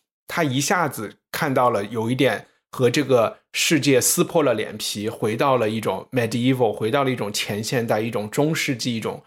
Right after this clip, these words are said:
黑暗，Dark Ages 是叫什么？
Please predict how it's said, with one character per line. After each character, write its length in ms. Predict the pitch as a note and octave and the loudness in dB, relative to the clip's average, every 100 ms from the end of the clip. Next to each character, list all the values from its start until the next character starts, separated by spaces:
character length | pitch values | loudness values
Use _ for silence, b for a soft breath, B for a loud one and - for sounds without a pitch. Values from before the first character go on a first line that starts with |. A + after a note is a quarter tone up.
| _ | _
黑 260 | - - F#3 | -8 -2 0
暗， 340 | F3+ D3+ A#2+ - _ _ _ _ - | 2 0 -4 -8 _ _ _ _ -6
Dark 240 | D#3+ E3 - | 0 0 2
Ages 560 | C#3+ A#2 A2 G2+ - | 0 2 0 0 -2
是 180 | - A2 | -4 -2
叫 180 | G#2+ G2+ | -2 -2
什 140 | F#2+ | -4
么？ 140 | F#2 | -12